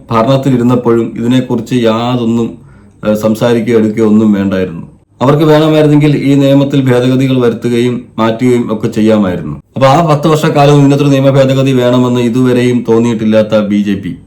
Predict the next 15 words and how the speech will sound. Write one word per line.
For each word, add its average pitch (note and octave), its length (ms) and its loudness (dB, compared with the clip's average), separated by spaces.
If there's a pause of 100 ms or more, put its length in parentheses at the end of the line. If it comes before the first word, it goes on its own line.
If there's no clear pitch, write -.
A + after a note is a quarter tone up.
(340)
ഇപ്പോൾ C3+ 340 0
അവർക്ക് A2 320 -2
തോന്നി G#2+ 200 2
തുടങ്ങി. F2 340 -6 (440)
വേറൊന്നും B2+ 400 0
കൊണ്ടല്ല, F#2 400 -2 (280)
സാമുദായിക C3 600 2
സംഘർഷങ്ങൾ A#2 680 -2
ഉണ്ടാക്കുക. G#2 680 -2
നേരത്തെ D#3 260 0
പറഞ്ഞ D#3 200 2
പോലെ C#3 200 2
ഇവരുടെയൊക്കെ D3 400 2
മെയിൻ C#3 400 2
പരിപാടി B2+ 540 2